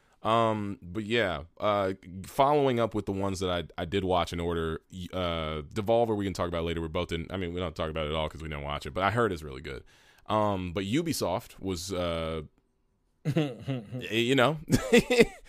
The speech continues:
Speaker 1: it, they, I, I, you know, they had, they had what, what
Speaker 2: They started
Speaker 1: mattered.
Speaker 2: off strong.
Speaker 1: That's, that's all
Speaker 2: And
Speaker 1: that
Speaker 2: then they,
Speaker 1: matters. They
Speaker 2: and
Speaker 1: did.
Speaker 2: then they crashed real hard.
Speaker 1: They always end it with Just Dance, as if we want to
Speaker 2: No,
Speaker 1: see Just
Speaker 2: they need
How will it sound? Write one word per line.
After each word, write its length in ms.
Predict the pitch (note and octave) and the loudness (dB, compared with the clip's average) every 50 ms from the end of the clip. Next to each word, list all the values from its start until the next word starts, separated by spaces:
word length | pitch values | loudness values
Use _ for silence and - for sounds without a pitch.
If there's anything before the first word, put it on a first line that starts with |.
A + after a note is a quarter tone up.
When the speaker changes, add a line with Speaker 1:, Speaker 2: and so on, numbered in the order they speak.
| - - - - - - | -18 -16 -16 -12 -2 4
Speaker 1:
it, 160 | - C#3+ C#3 C3+ | 4 6 8 8
they, 160 | D#3 E3 D3+ | 6 6 6
I, 180 | G#2 C3 D3 D#3+ | 6 6 6 6
I, 460 | - C#3+ D3+ D3 - A#2 C#3 D3+ D3 - | 4 4 4 4 4 4 4 4 2 0
you 140 | A#2 C3 C#3 | 2 4 4
know, 260 | C#3+ C#3 D3 E3 - - | 4 4 2 0 -4 -4
they 220 | - A#2 C3 C3+ | 2 4 4 6
had, 380 | C3 C#3 C#3 D3 D#3 D#3+ D3 C3 - | 6 6 6 6 6 6 4 2 4
they 140 | B2+ D3 D3+ | 6 6 6
had 240 | D#3 E3 E3 F3 | 6 6 4 6
what, 160 | E3 E3 D#3 C3 C#3+ - - | 8 6 6 4 2 -4 0
what 200 | A#2+ B2+ C3+ B2+ | 4 4 4 4
Speaker 2:
They 60 | B2 | 6
started 340 | B2 B2 C#3+ D3+ D3+ D#3 D#3 | 6 8 8 8 6 6 2
Speaker 1:
mattered. 40 | D3+ | 0
Speaker 2:
off 200 | D3 D3 D3+ C#3 | 2 2 0 0
strong. 640 | - - - B2+ C3+ C3+ B2+ A2+ G#2 G2 F#2 F#2 - - - _ _ - | -4 -8 -4 0 2 2 2 2 0 -4 -8 -12 -18 -20 -20 _ _ -8
Speaker 1:
That's, 180 | D#4+ D#3 D#3+ C3+ | -8 -6 -4 2
that's 200 | C#3+ D#3+ E3+ E3 | 4 4 6 8
all 220 | E3+ D#3+ E3+ E3+ | 6 6 6 6
Speaker 2:
And 100 | D#3 A2+ | 6 6
Speaker 1:
that 60 | G2+ F#2+ | 6 6
Speaker 2:
then 140 | F#2 F2 | 4 4
they, 60 | F2 F#2 | 4 2
Speaker 1:
matters. 320 | G2 C#3 C3+ B2+ - - _ _ _ _ _ _ - | 0 -2 -4 -8 -12 -16 _ _ _ _ _ _ -2
They 100 | D3+ C#3+ | 0 2
Speaker 2:
and 80 | D#3 A#2+ | 4 6
Speaker 1:
did. 100 | A#2 A2+ | 6 6
Speaker 2:
then 80 | C#3 | 6
they 140 | D3 D3+ D#3 | 4 2 2
crashed 580 | D3 - D3 D3 C#3+ C3+ B2+ A2+ G#2 - - - | 0 0 0 2 2 2 2 0 -2 -6 -14 -14
real 400 | A2+ A2 B2 D3 D#3 D#3+ D#3 C3+ | -10 -6 -4 -2 0 0 0 0
hard. 500 | B2 A#2 G#2 G#2 G2 - - - _ _ _ _ _ _ _ _ _ _ _ _ _ _ - - | -2 -6 -8 -12 -18 -20 -20 -20 _ _ _ _ _ _ _ _ _ _ _ _ _ _ 0 2
Speaker 1:
They 120 | C#3+ E3 | 4 6
always 360 | F#3 F#3+ G#3+ B3 C#4 B3 - - | 6 6 6 6 4 4 2 2
end 160 | - G3+ G#3 | 2 4 4
it 80 | F#3+ - | 6 6
with 120 | C3 B2 | 4 4
Just 240 | G2+ B2 C3 A2+ F2+ | 4 2 0 2 0
Dance, 440 | G#2 A2 A2 E2 - - - - - _ _ _ _ - | 0 0 0 -2 -8 -12 -16 -18 -18 _ _ _ _ -4
as 180 | - A#2+ A#2 C#3+ | -2 0 4 4
if 120 | D3+ C3 | 2 4
we 180 | C3+ D3 E3+ F3+ | 4 2 2 2
want 260 | E3+ D#3+ E3 E3+ F3+ | 4 2 2 2 2
to 60 | F#3+ F3 | 0 -2
Speaker 2:
No, 40 | |
Speaker 1:
see 240 | - - - C#3+ D3 | 0 0 0 0 2
Just 200 | B2 B2 A#2 D3 | 2 2 2 2
Speaker 2:
they 60 | E3 | 4
need 60 | F3 | 2